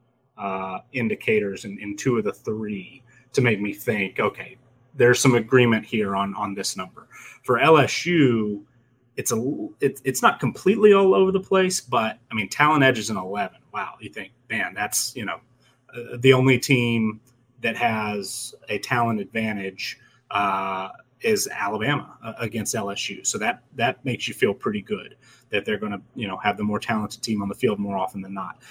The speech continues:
The stats model actually even likes them to win nine games, or, or at least, you know, be favored in nine games. That's,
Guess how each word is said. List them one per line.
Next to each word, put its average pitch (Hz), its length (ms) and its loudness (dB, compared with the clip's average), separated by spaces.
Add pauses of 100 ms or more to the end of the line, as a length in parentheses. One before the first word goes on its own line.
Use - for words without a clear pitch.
(160)
The 113 60 -2
stats - 440 4
model 95 460 -2 (540)
actually 110 400 4
even 113 500 -2
likes 107 420 -2
them 208 600 -4 (260)
to - 120 2
win 113 640 0 (140)
nine 147 480 -2
games, - 400 -16
or, 101 100 -8
or 104 200 -8
at 98 80 -12
least, 107 300 -10
you 101 80 -4
know, 92 60 -10
be 104 160 -10
favored 113 520 -2 (440)
in 117 180 2
nine 98 320 -4
games. - 480 -18 (240)
That's, - 640 0